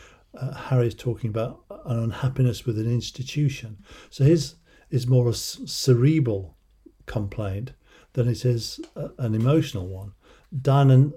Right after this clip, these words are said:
f-, and let's just get this straight, never regretted for a, a living second having cooperated with the book, and even wrote to us to say as much. And there's been all kinds of speculation to say,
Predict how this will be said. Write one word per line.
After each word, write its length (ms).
f-, 120
and 160
let's 180
just 220
get 140
this 120
straight, 400
never 500
regretted 560
for 140
a, 640
a 40
living 340
second 680
having 220
cooperated 600
with 100
the 80
book, 360
and 120
even 400
wrote 380
to 160
us 80
to 100
say 380
as 120
much. 300
And 80
there's 100
been 200
all 140
kinds 260
of 80
speculation 720
to 100
say, 280